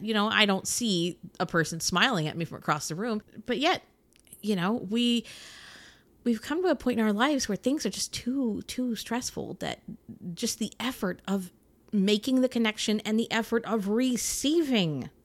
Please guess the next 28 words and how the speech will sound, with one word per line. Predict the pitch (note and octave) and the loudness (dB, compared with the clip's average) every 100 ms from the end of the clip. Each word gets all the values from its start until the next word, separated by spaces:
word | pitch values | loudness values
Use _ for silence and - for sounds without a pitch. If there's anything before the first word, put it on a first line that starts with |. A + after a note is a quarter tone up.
| _ _ _ - - - | _ _ _ -20 -20 -4
connections | A3+ G#3+ E3+ - E3+ C#3 - - - _ _ _ _ _ - | 0 2 0 -4 -8 -8 -10 -12 -14 _ _ _ _ _ -10
becomes | A3 A#3 A#3 - - - | -6 0 0 0 -8 -10
too | - G3+ | -6 -2
difficult. | C4 G4 - D3 - - _ _ _ _ _ _ _ _ - | -2 -2 -4 -4 -6 -16 _ _ _ _ _ _ _ _ -8
How | - C#4+ | -2 -2
can | F#4+ E4+ E4 | -2 -6 -4
we | |
switch | C4 - B3+ - | -4 -4 -6 -2
that | B3 | 0
around? | A3+ F3+ E3 - - - _ _ - - - - | 0 -2 -4 -6 -10 -20 _ _ -20 -20 -4 4
I | C4 | 6
don't | F#4 F4+ | 6 4
want | D4 C4 | 2 4
to | A#3+ | 4
listen | A3+ A3 G#3 | 4 4 4
to | G3+ - | 2 0
experts | F#3 - - E3 - - | 0 0 -4 -4 -4 -4
spew | - - F#3 E3+ | -4 -4 -2 0
their | D#3 C#3 | 0 0
stuff. | - - - D3 - - - - _ _ _ _ | -2 -4 -6 -8 -14 -20 -20 -20 _ _ _ _
I | A#3+ D#4 | 6 6
want | F#4 F#4 | 6 2
to | |
hear | B3 A#3+ G#3+ | 2 2 0
thoughts | - F3 - - | -2 -4 -4 -6
from | E3 | -4
the | D3+ | -6
people. | - - F3 D#3 - - | -6 -8 -8 -8 -10 -12